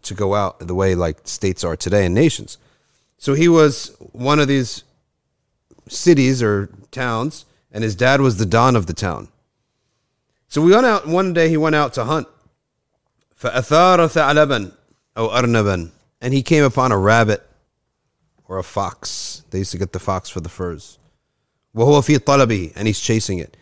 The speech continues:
فَهَتَفَ بِهِ هَاتِفٌ. Then he heard a voice. He said, "Ya Ibrahim,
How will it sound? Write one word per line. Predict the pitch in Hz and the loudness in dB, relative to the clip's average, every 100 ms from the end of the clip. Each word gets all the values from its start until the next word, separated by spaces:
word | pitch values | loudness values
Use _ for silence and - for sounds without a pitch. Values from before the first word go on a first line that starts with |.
| _ _ _ _ | _ _ _ _
فَهَتَفَ | 120 110 170 - 175 151 | -2 0 0 0 -2 -2
بِهِ | 127 131 110 | -2 -2 -2
هَاتِفٌ. | 107 104 - 76 - - _ _ _ | -2 -2 -4 -10 -14 -20 _ _ _
Then | 117 160 | -2 2
he | |
heard | 143 170 208 | 2 2 2
a | 98 | 0
voice. | 101 135 120 - - - _ _ _ _ _ _ _ _ | -2 -2 -2 -4 -14 -18 _ _ _ _ _ _ _ _
He | 117 | -8
said, | 127 131 | -2 0
"Ya | 135 175 | 4 4
Ibrahim, | 175 156 156 151 147 185 120 | 4 2 4 4 4 4 0